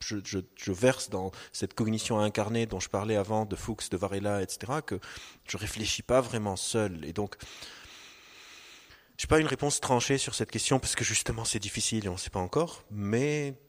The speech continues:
je pense qu'on pourrait, par exemple, développer des attitudes de groupes sociaux, des attitudes, et cetera, qui pourraient n-, nous protéger sur certains sujets. Mais je n-, et je, vraiment, je, je n'essaie pas d'être particulièrement humble, et cetera, en disant que je pense profondément que j'ai autant de biais que n'importe quelle personne dans cette salle. Mais sur certains sujets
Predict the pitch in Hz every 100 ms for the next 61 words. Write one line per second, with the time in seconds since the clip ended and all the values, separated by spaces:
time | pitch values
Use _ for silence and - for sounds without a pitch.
0 | _ - 107 101 90 98 - _ _ -
1 | 143 - 117 113 127 139 107 104 135 127
2 | 110 117 - 143 110 98 123 - 127 -
3 | 127 120 _ _ 104 - 123 - - 87
4 | - 120 139 117 98 95 - 98 - 107
5 | 135 - 110 120 113 107 110 113 120 117
6 | - 135 120 113 127 - - - 98 117
7 | 107 - 107 107 95 87 92 92 95 92
8 | 98 95 95 - - - - 101 98 -
9 | 147 151 - - - - - 110 110 127
10 | 131 123 120 - - - - 113 113 120
11 | 113 113 101 - 101 139 117 98 127 135
12 | 95 - 117 - - 139 139 120 120 127
13 | 107 104 - 123 107 101 113 113 101 107
14 | 101 - 98 101 117 98 95 113 - 117
15 | 101 92 - - - 120 117 104 - 92
16 | 98 151